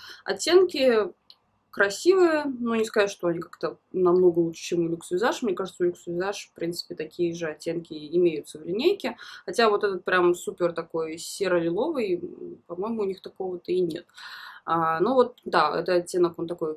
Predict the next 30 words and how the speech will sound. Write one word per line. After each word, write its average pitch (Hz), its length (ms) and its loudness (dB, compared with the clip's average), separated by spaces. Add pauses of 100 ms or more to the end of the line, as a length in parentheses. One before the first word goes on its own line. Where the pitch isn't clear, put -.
(120)
красивенький, 269 580 6
очень 220 260 2
холодный, 254 460 4
уходит 214 400 2
в 170 40 -16
такую 170 380 -2
лиловинку 320 800 6
какую-то, 269 600 0
когда 226 240 0
его 208 240 4
растушевываешь. 190 880 -2
Я 214 160 4
его 202 180 4
сегодня 196 320 -4
тоже 170 280 -2
вот 165 180 -6
наносила, 202 580 4
и 202 320 -2
сверху 175 640 -4
вот 151 180 -6
эти. - 200 -12
Короче, 240 300 -2
они 226 100 -4
у 220 40 -2
меня 220 120 0
смешаны 185 500 0
на 175 120 6
глазах, 196 420 0
получился 185 400 -6
такой, 175 500 -2